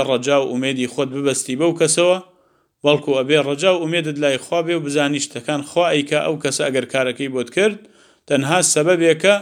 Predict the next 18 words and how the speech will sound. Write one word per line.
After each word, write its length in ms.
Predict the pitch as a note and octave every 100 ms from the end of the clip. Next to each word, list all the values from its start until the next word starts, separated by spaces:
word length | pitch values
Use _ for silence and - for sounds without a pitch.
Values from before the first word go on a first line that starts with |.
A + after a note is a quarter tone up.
| - _ _ _ _ _ _ _ _
خوای 320 | - D#3 D3+
گەورە 240 | C#3+ D3 G3+
ئەو 120 | E3+ D3+
کارەی 240 | B2+ A2+ A2
بۆ 80 | G#2
تۆ 100 | A2+ -
کردو. 220 | A2 A2+ D#3+
ئەم 100 | F#3+ E3
کەسەش 260 | D#3 G3 -
سەبەب. 280 | D3 B2 A2+ - _ _ _ _ _ _ _ _ _ _ _ _ _ _ C#3+
بە 60 | D#3
هەمان 260 | F#3 A3+ G3
شێوە 260 | - C3+ B2+ -
کاتێ 240 | G3 F#3+ E3+
لە 60 | D#3+
شتەکان 460 | - D#3 G3+ G3+ E3+ C#3
خۆت 220 | - G#3+ E3+
دەپارێزیت، 920 | D#3 D3 C#3 B2+ A#2+ A#2+ D3+ G3+ G3